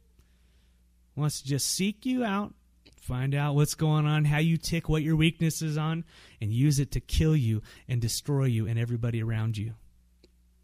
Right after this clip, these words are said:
How's he doing? God would take those same circumstances that are in your life and to have you resist them and to follow the Lord, to resist the devil, and he shall flee from you, and be strengthened in your faith, and so forth,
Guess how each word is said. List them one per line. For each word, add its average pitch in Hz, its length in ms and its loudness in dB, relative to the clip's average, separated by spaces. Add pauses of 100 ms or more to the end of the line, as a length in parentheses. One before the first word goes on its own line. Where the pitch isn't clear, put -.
(120)
How's 139 200 -2
he 139 60 0
doing? 123 280 -2 (840)
God 147 180 2
would 143 120 0
take 151 200 4
those 151 140 0
same 175 320 2
circumstances 131 1200 -6 (580)
that 131 140 -2
are 139 80 0
in 151 80 2
your 151 140 2
life 135 420 -4 (340)
and 127 140 -4
to 131 60 -2
have 143 300 -2
you 135 240 0 (300)
resist 120 560 2
them 107 240 -4 (400)
and 120 100 -4
to 131 80 2
follow 160 500 2
the 143 80 -2
Lord, 139 540 -2 (600)
to 131 100 -2
resist 131 600 0
the 147 100 -4
devil, 135 340 -2
and 110 100 -4
he 147 120 -4
shall 139 260 -2
flee 135 280 -4
from 110 260 -6
you, 117 200 -8 (1000)
and 120 100 -2
be 127 80 0
strengthened 151 640 -2
in 139 60 0
your 131 120 -2
faith, 147 320 -4
and 123 260 -6
so 147 200 -4
forth, 120 340 -8